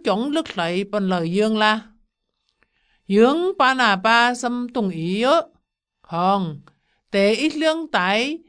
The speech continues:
dư hạn má cô, bông này bậy ẩm. Hòn, bao lời bố tùng ý. Tế gần xảy đầy, bố tải tế bậy. Anh huy, cả quyến chống tệ dấu bằng phi lý giả mưu tệ,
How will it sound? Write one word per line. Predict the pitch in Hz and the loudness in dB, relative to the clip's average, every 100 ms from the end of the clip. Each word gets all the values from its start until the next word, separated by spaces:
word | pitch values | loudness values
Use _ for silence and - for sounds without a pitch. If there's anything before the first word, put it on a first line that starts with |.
| _ _ | _ _
dư | 214 226 196 | 0 4 4
hạn | 156 160 160 190 | 2 -2 0 0
má | 233 285 311 | 2 2 2
cô, | 294 311 320 330 _ _ _ | 0 0 -2 -8 _ _ _
bông | 247 233 | -2 2
này | 220 208 | 2 2
bậy | 202 185 175 | 0 -2 -2
ẩm. | 165 170 208 202 _ _ _ _ _ _ | 0 -2 -2 -8 _ _ _ _ _ _
Hòn, | 165 160 180 190 156 143 _ _ _ | -8 -2 0 0 -4 -10 _ _ _
bao | - 294 | 0 2
lời | 339 262 156 160 | 2 0 -2 -6
bố | 269 | -8
tùng | 320 247 | -6 -8
ý. | 143 160 202 330 - _ _ _ _ _ _ _ - | -8 -6 -4 -6 -8 _ _ _ _ _ _ _ 0
Tế | 202 226 | 2 4
gần | 220 208 226 | 4 2 0
xảy | 226 208 233 | 0 -2 -2
đầy, | 226 185 180 202 220 _ - | -2 -2 0 -4 -6 _ -6
bố | 294 330 | -4 -2
tải | 165 196 | -2 -2
tế | 220 175 | -4 -6
bậy. | 165 151 160 185 _ _ _ _ _ | -6 -6 -6 -10 _ _ _ _ _
Anh | 226 240 | 0 2
huy, | 262 277 294 294 _ - | 4 2 0 -4 _ 2
cả | 247 | 2
quyến | 220 220 269 | 4 2 2
chống | 233 269 | 0 2
tệ | 254 214 | 2 2
dấu | 202 214 277 | 2 0 2
bằng | 302 196 | 2 2
phi | 190 240 254 | 0 0 0
lý | 233 202 269 | 2 0 2
giả | 254 190 240 | 2 4 4
mưu | 247 247 247 | 2 0 0
tệ, | 233 180 170 175 190 | 0 0 0 0 -2